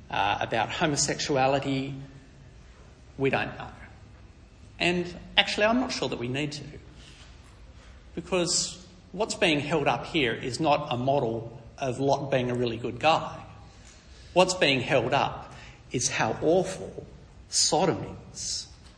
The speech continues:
that he would ever be in this situation in the first place. The Bible isn't endorsing Lot's desperate offer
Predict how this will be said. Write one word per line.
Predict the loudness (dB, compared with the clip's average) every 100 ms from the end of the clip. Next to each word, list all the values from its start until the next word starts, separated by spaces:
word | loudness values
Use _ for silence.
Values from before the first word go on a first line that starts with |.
| -20 -20 -20 -20 -20 -20 -20 -20 -20 -20 -20 -8
that | -6
he | -2
would | -2 0
ever | 4 4
be | 2 2 4
in | 4
this | 4 2
situation | 0 -2 -4 -2 -4 -4
in | -4
the | -6
first | -6 -4 -6
place. | -10 -16 -8 -4 -2 -4 -12 -20 -20 -20 -20 -20 -20 -20 -20 -20 -20 -20 -20 -20 -14 -2
The |
Bible | 6 8 8 2
isn't | 0 0 -2 -4
endorsing | -4 -2 0 0 -2 -6 -4
Lot's | -2 -2 -4 -2
desperate | 0 0 0 -6 -8 -10
offer | -8 -4 -6